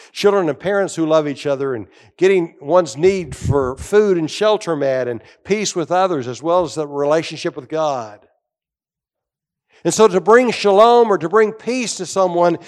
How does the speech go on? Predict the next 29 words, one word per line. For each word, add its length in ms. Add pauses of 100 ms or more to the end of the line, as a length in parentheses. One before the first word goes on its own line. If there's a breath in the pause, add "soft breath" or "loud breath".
is 160
to 160
act 300
on 100
their 140
behalf, 760
to 60
help 340
move 360
them 160
in 140
a 40
direction 560
of 140
knowing 320
God 500
and, 180 (180 loud breath)
and 200
move 180
them 140
in 120
a 80
direction 400
of 100
wholeness 560
and 100
of 100
relationship 800 (380 soft breath)
with, 280